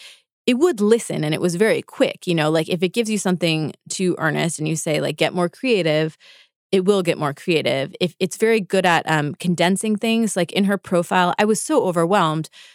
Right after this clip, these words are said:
with writing her profile of, of all this information about her, of these former dating profiles, these new exchanges I've had with her, these interviews, and I needed help just saying, like,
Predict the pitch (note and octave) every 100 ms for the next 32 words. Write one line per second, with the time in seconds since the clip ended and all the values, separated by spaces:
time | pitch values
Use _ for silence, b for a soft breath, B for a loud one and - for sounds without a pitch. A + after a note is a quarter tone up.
0 | B F3+ F3+ F3+ F3+ F3+ F3 - F3+ E3+
1 | - D#3+ D#3+ D#3 D3+ - b b b _
2 | E3 D#3+ D#3 D3 - _ _ _ F#3+ F3
3 | G3 G3+ G3 - E3+ F3 D#3 D#3+ - C#3+
4 | - - E3 A#2+ - D#3 D3+ D3+ - -
5 | G3 G3 F3+ F3+ E3+ E3+ E3 D#3 D#3+ D#3
6 | D3+ C#3+ - D3 D#3 E3+ F#3+ F#3 F3 -
7 | - - E3 D#3+ E3+ D#3+ D3+ D#3 D#3+ D#3+
8 | D#3 D3+ D3+ F3+ F3 F3 F3 E3+ D#3+ D#3
9 | E3 F3 F#3+ D#3+ D3+ F3+ D3+ D#3+ - D3
10 | D#3 D3